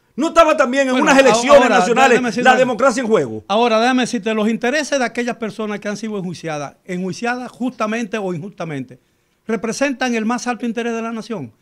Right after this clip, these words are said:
Speaker 2: Porque si, si, si vamos a eso, yo te digo, nadie está por encima de eso. Es decir,
Speaker 1: Es
Speaker 2: el
Speaker 1: decir, que
Speaker 2: país
Speaker 1: podemos matar tres o cuatro gente y no hay
Speaker 2: Ah,
Speaker 1: problema.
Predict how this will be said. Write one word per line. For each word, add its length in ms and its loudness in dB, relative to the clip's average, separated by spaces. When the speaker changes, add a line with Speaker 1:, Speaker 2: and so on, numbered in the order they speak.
Speaker 2:
Porque 240 -2
si, 260 -4
si, 280 -4
si 120 -4
vamos 300 -2
a 100 0
eso, 320 -8
yo 140 -2
te 120 0
digo, 280 2
nadie 240 2
está 240 -2
por 100 -2
encima 380 -2
de 180 0
eso. 260 -6
Es 100 -4
decir, 340 -4
Speaker 1:
Es 40 -6
Speaker 2:
el 80 -4
Speaker 1:
decir, 120 -2
que 60 2
Speaker 2:
país 100 4
Speaker 1:
podemos 260 -2
matar 420 -2
tres 180 0
o 40 -6
cuatro 260 -2
gente 280 -4
y 20 -4
no 60 -4
hay 60 -4
Speaker 2:
Ah, 80 -2
Speaker 1:
problema. 160 0